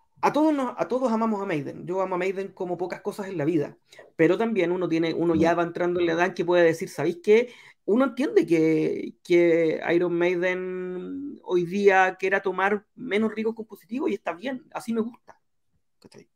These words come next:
Speaker 1: No, yo no tengo nada que reprocharle a eso, me siguen gustando sus discos. Y, pero aquí todavía lograba encontrar ese tipo de riesgo. O una canción compuesta por Nico McBrain, que Nufrutir, que es un gran tema, además.
Speaker 2: Temazo,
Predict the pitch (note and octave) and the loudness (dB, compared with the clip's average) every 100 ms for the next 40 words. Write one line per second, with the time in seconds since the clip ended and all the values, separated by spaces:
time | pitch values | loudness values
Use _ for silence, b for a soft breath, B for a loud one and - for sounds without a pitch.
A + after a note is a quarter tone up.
0 | _ _ - E3 F3+ F3 G3 G3 G3 F#3+ | _ _ -6 -2 0 2 2 2 2 4
1 | G#3 G3+ G3 F3 E3+ F#3+ E3 - E3 D#3+ | 2 2 -2 -4 -6 -4 -4 -4 -4 -4
2 | F3 F3 E3+ E3+ E3 D#3 D#3+ - - _ | -4 -6 -8 -12 -14 -12 -12 -12 -14 _
3 | _ b b b b b b b _ _ | _ b b b b b b b _ _
4 | - D#3 E3+ - G#3 G#3 G#3 B3 C#4 B3+ | -14 -10 -10 4 8 10 8 2 0 2
5 | G#3+ G#3 C4+ C4 C#4+ - _ - G3 G3 | 2 2 4 4 2 -2 _ -4 4 6
6 | G3+ G#3+ A3+ A#3 A#3+ A3+ A3 F#3+ F3+ G3 | 8 6 6 4 2 0 0 -4 0 4
7 | G#3+ A#3 - A3 A#3 A3+ A3+ A3+ A3 G#3 | 4 4 2 -2 -2 -2 0 2 0 0
8 | A3+ - C3+ - B B B E3 G#3+ C#4 | -4 -6 -14 -14 B B B 10 12 10
9 | - F#3 F3+ E3+ D#3+ E3 D#3+ D3 D3 B2+ | 6 2 2 2 -2 -2 -4 -4 -6 -6
10 | C3+ B2+ B2 C#3+ C#3 C#3+ C3 C#3+ A#3 D3+ | -6 -8 -10 -14 -12 -8 -6 0 0 0
11 | C#3 _ _ _ D3 C#3 C#3 - C#3+ D3+ | -6 _ _ _ -4 -2 0 -2 -2 -2
12 | D#3 A3+ A3 A3 F3 E3+ A#3 - A3 G3+ | -2 -2 -2 -2 -2 -2 -4 -4 -4 -4
13 | - _ - - F2 - _ _ _ _ | -10 _ -18 -16 -16 -18 _ _ _ _
14 | _ - G2 B2 - | _ 0 2 2 -2